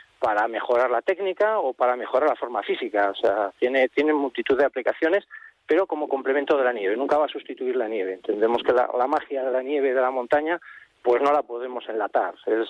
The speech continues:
es, es otra cosa, ¿eh? Pero bueno, tiene, tiene muchísimas aplicaciones y es muy,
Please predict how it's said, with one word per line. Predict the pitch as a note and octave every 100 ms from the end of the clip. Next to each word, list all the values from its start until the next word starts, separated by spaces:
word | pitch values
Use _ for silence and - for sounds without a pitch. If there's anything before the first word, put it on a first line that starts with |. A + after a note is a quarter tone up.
| -
es, | G#2 -
es | B2 -
otra | A2 G#2+
cosa, | - - - - _ -
¿eh? | - D3+ -
Pero | - B2+
bueno, | D#3 C#3
tiene, | - E3+ F#3 - - -
tiene | F#3 F3+ F3+
muchísimas | F3 E3+ E3 E3 - F#3+ E3+ D#3+
aplicaciones | D3 C3+ C3 - F3 F#3+ F#3+
y | A#2+ B2
es | B2 A#2 -
muy, | -